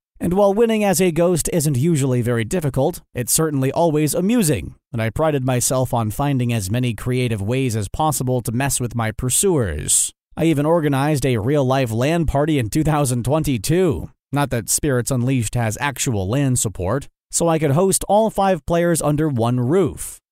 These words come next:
which was a hilarious and memorable experience that I'll not soon forget. There's a very cool game here.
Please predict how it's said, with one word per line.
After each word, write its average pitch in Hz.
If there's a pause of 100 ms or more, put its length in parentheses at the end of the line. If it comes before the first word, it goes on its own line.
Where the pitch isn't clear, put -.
(120)
which 196
was 202
a 190
hilarious 170
and 143
memorable 131
experience 151
that 131
I'll 107
not 120
soon 127
forget. 90 (240)
There's 190
a 196
very 226
cool 202
game 196
here. 147